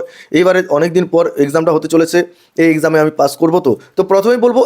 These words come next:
এই চিন্তাভাবনা থেকে তোমরা একদম দূরে থাকো, এইগুলো একদমই ভাববে না। যেহেতু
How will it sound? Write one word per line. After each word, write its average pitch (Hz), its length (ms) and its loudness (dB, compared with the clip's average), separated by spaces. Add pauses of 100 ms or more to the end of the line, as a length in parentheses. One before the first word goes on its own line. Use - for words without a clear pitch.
(120)
এই 226 200 2
চিন্তাভাবনা 214 480 0
থেকে 220 160 -4 (160)
তোমরা 196 240 0
একদম 160 340 0
দূরে 196 160 2
থাকো, 208 220 -2 (520)
এইগুলো 180 240 2
একদমই 190 340 0
ভাববে 175 260 0
না। 202 100 2 (460)
যেহেতু 196 320 0